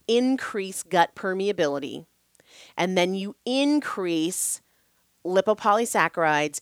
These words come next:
in the blood. That causes systemic inflammation. Again, systemic inflammation drives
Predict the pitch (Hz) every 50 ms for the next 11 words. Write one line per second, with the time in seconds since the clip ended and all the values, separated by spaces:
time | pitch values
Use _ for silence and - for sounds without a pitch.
0 | - - 180 180 196 208 226 202 180 160 151 143 143 147 143 139 160 - _ _
1 | _ _ _ _ - 165 156 160 170 - _ - - 185 165 160 156 156 156 -
2 | - - 165 - - 147 143 143 147 - 143 143 143 - 147 135 127 127 147 -
3 | - 113 117 120 - _ _ - 160 151 _ - 208 202 175 160 156 156 - -
4 | 156 - - 165 156 165 165 - - 165 165 - - 156 151 147 143 143 - -
5 | 151 147 147 139 139 - 147 165 165 180 170 151 147 143 143 156 160 190 -